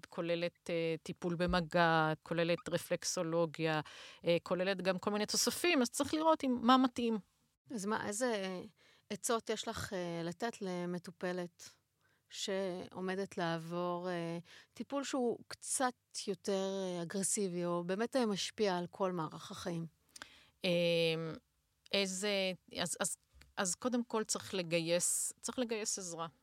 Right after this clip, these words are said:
Speaker 1: צריך לגייס עזרה. אה, אם אנחנו מדברים על טיפול כימי, את לא תהיי במיטבך. אישה מכירה את המחזור הטיפולי, ואיפה היא מרגישה יותר טוב ואיפה פחות טוב, ולא, לא להסס לבקש עזרה.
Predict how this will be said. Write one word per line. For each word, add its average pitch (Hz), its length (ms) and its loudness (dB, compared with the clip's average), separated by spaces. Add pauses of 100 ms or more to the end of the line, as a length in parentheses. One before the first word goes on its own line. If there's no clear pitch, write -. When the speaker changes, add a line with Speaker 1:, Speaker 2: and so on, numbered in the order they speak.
(140)
Speaker 1:
צריך - 160 -12
לגייס 156 360 -6
עזרה. 175 400 -4 (680)
אה, 165 60 -2 (300)
אם 185 120 -4
אנחנו 175 220 -6
מדברים 160 220 -2
על 156 40 -4
טיפול 156 300 -8
כימי, 208 720 -4
את - 180 -10
לא 247 160 4
תהיי 208 180 -2
במיטבך. 170 600 -4 (160)
אישה - 280 -2 (180)
מכירה 190 520 2 (280)
את 160 120 -8
המחזור 156 460 -2
הטיפולי, 220 560 -2
ואיפה 170 380 0
היא 165 80 -2
מרגישה 156 300 -2
יותר 151 200 -2
טוב 160 180 -6
ואיפה 147 260 -8
פחות - 220 -2
טוב, 339 180 -6
ולא, 262 280 6
לא 233 160 8
להסס 233 560 2 (400)
לבקש 165 540 -2
עזרה. 131 440 0